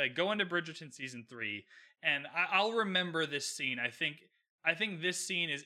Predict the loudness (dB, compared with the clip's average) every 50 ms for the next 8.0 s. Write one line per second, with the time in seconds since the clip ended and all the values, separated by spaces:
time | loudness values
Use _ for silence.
0 | -6 -2 0 0 0 0 0 -2 -2 -2 -2 -2 -2 -2 -2 -4 -2 -4 -4 -4
1 | -6 -12 -8 -4 -4 -4 -4 -4 -4 -4 -4 -2 -4 -4 -6 -8 -10 -6 -4 -2
2 | -2 -2 -2 -4 -10 -12 -14 _ _ _ _ _ _ _ -2 -2 -2 -2 -8 -12
3 | -14 -6 0 2 4 4 4 4 2 0 -4 -8 -6 -6 -2 0 2 4 4 4
4 | 2 0 -4 -2 -2 -2 -2 -2 -4 -4 -2 0 -2 -2 0 -2 -4 -4 0 2
5 | 2 4 4 4 2 2 2 0 -2 -2 0 0 0 0 0 -2 0 0 0 0
6 | 0 2 2 2 2 2 2 -2 -4 -4 -2 -2 -2 0 0 2 2 2 0 -2
7 | -6 -8 -6 -4 -4 -4 -4 -4 -6 -6 -4 -2 0 0 2 2 2 0 -2